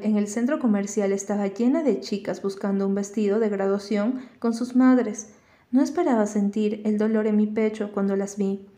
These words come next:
Las chicas supuestamente van a elegir su vestido de boda con sus madres. Se suponía que ellas deberían estar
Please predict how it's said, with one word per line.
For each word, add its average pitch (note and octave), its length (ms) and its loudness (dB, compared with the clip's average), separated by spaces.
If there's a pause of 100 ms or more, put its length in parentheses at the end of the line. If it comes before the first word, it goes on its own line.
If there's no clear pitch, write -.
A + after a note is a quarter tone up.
(400)
Las G#3+ 280 2
chicas B3 360 -4
supuestamente G#3 720 -2
van A3+ 160 2
a A3 60 4
elegir G#3 320 0
su G#3+ 140 -6
vestido G#3+ 420 0
de A3 100 2
boda A3 380 0
con G#3 160 -2
sus A3+ 180 -6
madres. A#3 540 0 (340)
Se - 160 -2
suponía C#4 540 0
que G3+ 180 2
ellas G3 300 0
deberían G3 420 0
estar F#3+ 380 -4